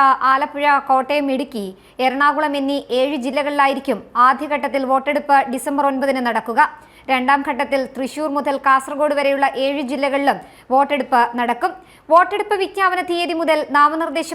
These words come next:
പത്രിക നൽകാം. തെരഞ്ഞെടുപ്പിനായുള്ള എല്ലാ ഒരുക്കങ്ങളും പൂർത്തിയാക്കിയതായി സംസ്ഥാന തെരഞ്ഞെടുപ്പ് കമ്മീഷണർ എ ഷാനവാസ് വാർത്താസമ്മേളനത്തിൽ പറഞ്ഞു.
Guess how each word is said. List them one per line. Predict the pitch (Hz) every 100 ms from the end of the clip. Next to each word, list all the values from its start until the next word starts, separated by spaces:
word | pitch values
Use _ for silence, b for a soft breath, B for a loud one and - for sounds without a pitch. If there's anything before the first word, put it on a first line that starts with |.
| 320
പത്രിക | 262 277 269
നൽകാം. | 247 240 285 - -
തെരഞ്ഞെടുപ്പിനായുള്ള | 269 277 302 330 311 302 294 285 285
എല്ലാ | 277 302 320
ഒരുക്കങ്ങളും | 311 320 320 302 285
പൂർത്തിയാക്കിയതായി | 285 294 330 320 320 320 311 226 196 -
സംസ്ഥാന | 277 262 320 311
തെരഞ്ഞെടുപ്പ് | 294 294 285 320 330 320
കമ്മീഷണർ | 311 320 311 240 208 202 B B
എ | 269 311 311
ഷാനവാസ് | 302 311 320 311 302
വാർത്താസമ്മേളനത്തിൽ | 302 262 269 339 330 330 311 302 285 285 262
പറഞ്ഞു. | 262 254 302